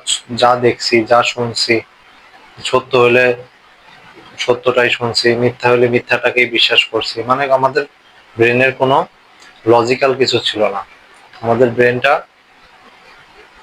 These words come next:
সবসময় আর কি এই লজিক্যাল পার্টটা অ্যাক্টিভ না থাকার কারণে আমরা যা শুনতাম তাই বিশ্বাস করে নিতাম। তো আমরা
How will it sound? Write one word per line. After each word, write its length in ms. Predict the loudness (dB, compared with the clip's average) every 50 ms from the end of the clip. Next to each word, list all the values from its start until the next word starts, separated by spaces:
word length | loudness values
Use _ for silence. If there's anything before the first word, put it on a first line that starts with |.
| -20 -20 -20 -20 -20 -20 -20 -20 -20 -20 -20 _ -4
সবসময় 540 | -2 -2 -2 -4 -2 0 2 2 2 2 2
আর 80 | 0 -2 -2 -2
কি 120 | -2 -2 -2 -4 -8 _ _ _ _ _ _ _ _ _ _ -20 -20 -20 -20 -20 _ -6 0
এই 140 | 2 2 4
লজিক্যাল 440 | 4 4 2 2 0 0 0 0 0
পার্টটা 360 | 2 0 -2 -2 0 0 0
অ্যাক্টিভ 300 | 0 0 -2 -4 -6 -4 -2
না 120 | 0 -2 0
থাকার 300 | 0 0 0 -2 -2 0
কারণে 380 | 0 0 0 0 -2 -4 -6 -8 -8 -10 _ _ _ _
আমরা 240 | -6 -4 -2 0 -2
যা 160 | 0 2 2 2
শুনতাম 380 | 2 0 -4 -6 -4 -2 -4 -4 0
তাই 160 | 0 0 0
বিশ্বাস 340 | 0 0 -2 -2 0 -2 -4
করে 180 | -4 -2 -4 -4
নিতাম। 300 | -4 -8 -10 -12 -12 -12 -12 _ _ -4
তো 20 | -2 -2
আমরা 180 | 0 2 0